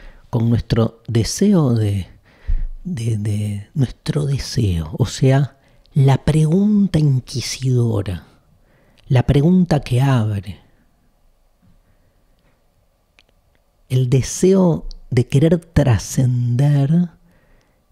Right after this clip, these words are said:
este, justamente esas fronteras que sabemos que nos están condicionando,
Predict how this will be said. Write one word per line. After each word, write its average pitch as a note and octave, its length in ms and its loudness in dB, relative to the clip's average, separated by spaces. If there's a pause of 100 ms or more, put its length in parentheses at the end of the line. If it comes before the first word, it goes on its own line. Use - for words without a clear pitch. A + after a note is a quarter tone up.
(100)
este, G2 680 -4
justamente B2+ 1080 0
esas D#3+ 280 0
fronteras B2+ 600 0
que - 180 -2
sabemos B2 840 2 (680)
que A2 440 0
nos A2 260 0
están A2+ 840 0 (360)
condicionando, A#2+ 1120 0